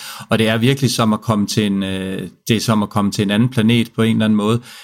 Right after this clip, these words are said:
Det er så high-tech. Du ser de nyeste ting i lufthavnen, automatiske scanner af bagage, du går ind, og, og alting. Alle biler, det er, det, nu er jeg noget, der hedder Cheng-, Chengdu.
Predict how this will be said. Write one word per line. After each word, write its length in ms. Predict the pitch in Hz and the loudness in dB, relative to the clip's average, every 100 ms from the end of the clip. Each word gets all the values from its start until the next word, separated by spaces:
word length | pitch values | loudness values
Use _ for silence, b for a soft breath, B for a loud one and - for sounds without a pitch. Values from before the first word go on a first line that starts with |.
| B - | B 0
Det 100 | 117 | 2
er 100 | 123 | 2
så 180 | - | -2
high-tech. 500 | 107 113 117 - 107 - | -2 -2 -2 -2 -2 -2
Du 60 | |
ser 220 | 104 139 123 | -2 0 2
de 100 | 117 | 4
nyeste 380 | 120 135 - | 4 2 -2
ting 260 | - 127 110 | -2 0 2
i 20 | |
lufthavnen, 640 | 104 117 - - 98 95 98 | 2 0 0 -2 -2 -2 -2
automatiske 800 | 101 98 - 104 110 107 - | -2 -2 -2 0 0 -2 -6
scanner 400 | 104 - 101 110 | -6 -2 0 2
af 120 | 104 92 | 0 -4
bagage, 600 | 98 104 104 117 - 98 | -6 -2 0 0 -2 -4
du 120 | 95 | -2
går 220 | 104 98 | -2 0
ind, 300 | 107 117 110 | 2 0 0
og, 460 | 113 104 95 95 95 B B | -4 -2 -2 -4 -6 B B
og 200 | - 104 | -4 -2
alting. 500 | 110 110 - 117 110 110 | 0 -4 -2 0 0 0
Alle 260 | 127 135 123 | 0 0 0
biler, 420 | 131 127 107 98 | 2 2 0 -2
det 320 | - 127 110 | 0 2 2
er, 340 | 98 92 90 | 0 -2 -4
det, 220 | 87 123 113 | -6 -2 2
nu 80 | |
er 40 | 113 | 2
jeg 140 | 107 | 2
noget, 200 | 104 110 | 0 0
der 80 | 107 | 0
hedder 160 | 98 92 | -2 -4
Cheng-, 420 | - 110 101 - | -4 -4 -4 -4
Chengdu. 600 | - 104 95 92 113 | -4 -4 -4 0 0